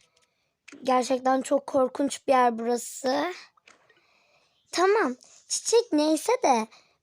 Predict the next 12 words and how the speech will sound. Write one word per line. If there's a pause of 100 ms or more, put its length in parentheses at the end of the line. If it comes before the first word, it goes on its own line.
bu
bıçak
ne
alaka
ya? (760)
Neyse. (680)
Bir
de
not. (920)
Aa, (140)
bir
şey